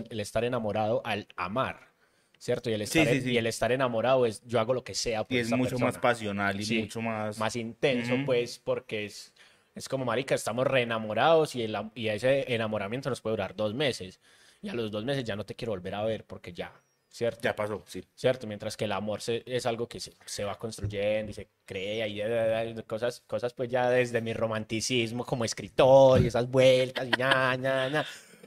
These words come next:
Speaker 1: Pero sí, o sea, cuando es, cuando uno está enamorado, marica, parce, corro a buscarte. Sí, o que me decís, "Pana, este man, este man me engaña". Yo salgo corriendo y te, te abrazo y hoy,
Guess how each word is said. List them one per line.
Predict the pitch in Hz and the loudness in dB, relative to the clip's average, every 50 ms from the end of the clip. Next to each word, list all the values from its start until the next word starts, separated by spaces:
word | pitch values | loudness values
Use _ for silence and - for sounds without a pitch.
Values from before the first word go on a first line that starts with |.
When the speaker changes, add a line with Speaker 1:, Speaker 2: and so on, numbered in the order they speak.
| - _ _ | -20 _ _
Speaker 1:
Pero | - 180 190 196 180 170 170 175 185 180 - - _ _ _ _ _ _ _ - - _ _ _ _ | 8 10 10 12 12 10 10 8 6 4 -2 -10 _ _ _ _ _ _ _ -20 -20 _ _ _ _
sí, | - - - - 214 220 175 135 131 | -8 -4 -2 0 2 2 2 2 2
o | 120 | 2
sea, | 113 - 160 143 131 | 2 4 4 4 4
cuando | - - 127 120 120 123 | 4 2 2 2 0 -2
es, | 117 - - - - 127 123 120 | -4 -4 -6 -8 -8 -8 -6 -4
cuando | - 120 120 120 | -4 -2 -2 -2
uno | 131 | -2
está | 135 - 160 | -2 0 0
enamorado, | 151 151 135 117 117 143 156 139 | 0 0 0 2 4 4 4 2
marica, | 123 120 143 - - 143 113 107 - - _ | 2 -2 -4 -2 -2 -2 -2 -2 -4 -6 _
parce, | - 123 131 139 - 139 123 | 4 4 4 4 4 0 -6
corro | - - - 120 117 113 143 208 | -4 -2 -2 0 4 8 8 10
a | |
buscarte. | 240 185 160 139 - - - 147 202 226 220 - - 123 98 87 - _ _ - - - - _ _ | 10 10 6 4 2 4 6 6 6 6 4 0 -6 -8 -8 -10 -12 _ _ -20 -20 -20 -20 _ _
Sí, | - - - 170 | -10 -2 0 0
o | 156 - | 2 2
que | - 151 123 | 0 0 2
me | 120 127 131 | 2 2 2
decís, | 127 123 127 143 147 135 - | 2 0 -2 -4 -6 -4 0
"Pana, | - 156 170 180 170 160 | 2 2 2 2 2 -2
este | 143 - - 165 | 0 0 0 0
man, | 170 160 - | 0 -2 -4
este | 139 127 - - 147 | -6 -8 -8 -6 -4
man | 151 151 151 | -4 -4 -4
me | 151 | -6
engaña". | 151 156 151 151 143 123 120 120 117 117 - _ _ _ _ _ _ _ - | -6 -2 0 0 0 -2 -4 -8 -10 -12 -16 _ _ _ _ _ _ _ -14
Yo | 120 107 107 | -10 -6 -2
salgo | 104 120 120 131 170 175 | 0 0 2 4 4 6
corriendo | 175 185 165 147 147 147 151 147 | 8 8 8 8 4 2 2 0
y | 147 | -2
te, | 139 - 113 104 98 98 _ _ _ _ _ _ _ _ | -2 -2 -4 -4 -6 -10 _ _ _ _ _ _ _ _
te | - 123 | -4 -4
abrazo | 101 104 110 131 165 170 160 | -2 0 4 6 6 6 4
y | 151 135 | 2 0
hoy, | 123 120 120 - - | 0 0 0 -2 -6